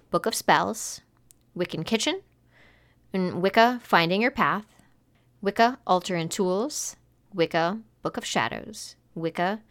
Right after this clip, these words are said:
Magical Deities, Wicca Wheel of the Year Magic, Wicca Elemental Magic,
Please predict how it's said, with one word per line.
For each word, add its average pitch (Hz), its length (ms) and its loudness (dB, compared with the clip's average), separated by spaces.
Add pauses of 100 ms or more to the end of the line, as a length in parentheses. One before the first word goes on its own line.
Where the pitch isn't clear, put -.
(340)
Magical 160 360 -2
Deities, 156 680 -4 (300)
Wicca 214 420 0 (400)
Wheel 196 580 0
of 190 200 0
the 202 260 -4 (160)
Year 156 300 -4
Magic, 151 540 -6 (220)
Wicca 214 420 -2 (200)
Elemental 185 480 2
Magic, 151 560 -8